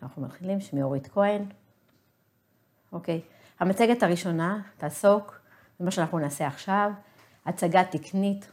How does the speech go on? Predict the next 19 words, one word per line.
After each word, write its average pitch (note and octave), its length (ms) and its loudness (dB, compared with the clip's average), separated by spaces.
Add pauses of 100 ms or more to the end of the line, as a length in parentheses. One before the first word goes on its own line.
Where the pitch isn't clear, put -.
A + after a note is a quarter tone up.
(100)
או C#3+ 60 -10
קרטזית, F3+ 800 0 (480)
קוראים E3 220 2
לזה E3 120 -2
גם D3 160 -2
אלגברית, F3+ 640 0 (540)
למספר F3+ 380 2
מרוכב F#3+ 420 4 (100)
כולל F#3+ 340 4 (120)
הדגמות. D3 680 -6 (920)
המצגת G3 460 0
הבאה D3 260 2
אחריה, A3 520 -4 (540)
הצגה F#3 280 0
קוטבית G#3 540 2
למספר C#3+ 400 -4
מרוכב, B2+ 420 -4 (580)
כולל F3+ 320 4
הדגמות D#3+ 560 2